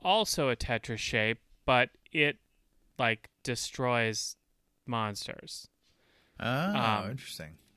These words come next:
Speaker 1: and so, so you can kinda use it to cancel out, uh, and you can put it where you want. So you can use it to kinda cancel out some of the monster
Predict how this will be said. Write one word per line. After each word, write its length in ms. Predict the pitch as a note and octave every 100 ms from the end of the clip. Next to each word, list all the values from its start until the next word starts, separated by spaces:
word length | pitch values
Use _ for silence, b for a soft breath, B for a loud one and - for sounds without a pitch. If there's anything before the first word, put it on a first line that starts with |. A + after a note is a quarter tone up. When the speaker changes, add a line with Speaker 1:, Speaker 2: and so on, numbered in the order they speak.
| _ _
Speaker 1:
and 300 | B2+ A#2 A2
so, 560 | - - C3 B2 A#2+ A#2
so 200 | - C3+
you 200 | A#2+ B2+
can 400 | - C3+ B2 A#2 -
kinda 340 | - D3+ C3+
use 520 | B2 B2+ C#3 C3+ B2
it 480 | C3 B2+ B2+ - - - -
to 440 | - B2+ B2 A#2+
cancel 600 | - - C#3+ C3+ - B2 A#2+
out, 520 | B2 A#2+ A#2+ - - b b b
uh, 240 | C3 A#2 A#2
and 180 | A#2+ B2
you 120 | C#3
can 180 | D3+ C#3
put 220 | - D3
it 100 | B2+
where 180 | A#2+ A#2
you 220 | A2 A2
want. 420 | A2+ C3+ A#2+ A#2 -
So 140 | -
you 200 | A#2 B2
can 180 | B2 A#2+
use 220 | B2 B2
it 100 | B2 A2
to 80 |
kinda 260 | B2+ B2 A2
cancel 500 | - - B2 A#2 B2
out 240 | A2+ A2
some 220 | - B2 A2+
of 80 |
the 100 | G#2+
monster 800 | G#2+ A2 A2+ A2 - A2+ A2 G#2+